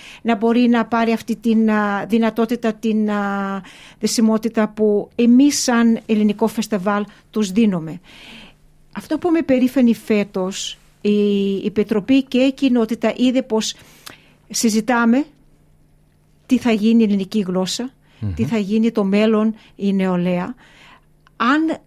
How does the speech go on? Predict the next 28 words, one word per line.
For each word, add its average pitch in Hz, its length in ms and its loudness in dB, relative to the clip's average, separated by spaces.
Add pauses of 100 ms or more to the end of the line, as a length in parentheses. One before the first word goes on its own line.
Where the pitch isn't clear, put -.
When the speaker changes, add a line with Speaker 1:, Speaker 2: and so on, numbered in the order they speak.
(300)
Speaker 1:
δούμε 269 440 4
το 240 160 -2
πρόγραμμα, 190 720 -4 (920)
ο, 226 100 0 (160)
όλος 285 520 0
ο 233 80 -2
στόχος 254 480 -2
φέτος 226 760 -2
είναι 240 520 2
στη - 320 0
νεολαία 202 680 0 (480)
και 247 100 0
στη 233 140 -2
ελληνική 214 340 0
γλώσσα. 175 420 -6 (520)
Speaker 2:
Μμμ. 107 100 -6 (220)
Speaker 1:
Ε, 202 380 0 (180)
η 208 560 -4
κοινότητα, 220 1000 0
το 202 100 -4
σύνη, 262 460 0
με 320 180 2
την, 220 400 2
α, 190 140 -2
κοινότητα 196 500 -4
της 175 140 -8
Μερβούνης, 196 680 0 (520)
ε, 233 500 2